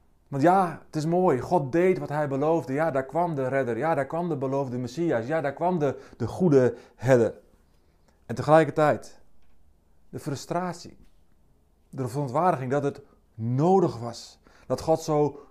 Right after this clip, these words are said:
moest ingrijpen. Dat het niet anders kon, dat hij zelf mens moest worden in zijn zoon Jezus.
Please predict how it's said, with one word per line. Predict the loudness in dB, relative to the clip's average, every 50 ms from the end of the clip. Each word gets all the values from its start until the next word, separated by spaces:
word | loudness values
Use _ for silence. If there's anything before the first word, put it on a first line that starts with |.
| -20 -14
moest | -12 -8 -6 -2 0 0 0 0 -2 -6
ingrijpen. | -10 -8 -8 -8 -6 -6 -4 -4 -4 -4 -6 -8 -12 -6
Dat | -4 -2
het | -2 -2
niet | -2 -2
anders | -2 -2 -2 0
kon, | 2 4 4
dat | 6 4 4 2
hij | 0 -2 -2 -6 -12
zelf | _ -4 2 6 8 8 8 6 4 2
mens | 0 0 2 2 0 -2 -4 -10 -16 -20 _ _ _ _
moest | -8 -4 0 2 2 2 0 -4
worden | -6 -4 -4 -2 -2 -4 -6 -8
in | -8 -10 -8
zijn | -8 -8 -8 -8
zoon | -8 -8 -6 -6 -4 -4 -6 -8 -12 -18 -20 _ _ _ _
Jezus. | -2 2 4 4 4 2 0 -6 -14 -18 -20 -20 -20 _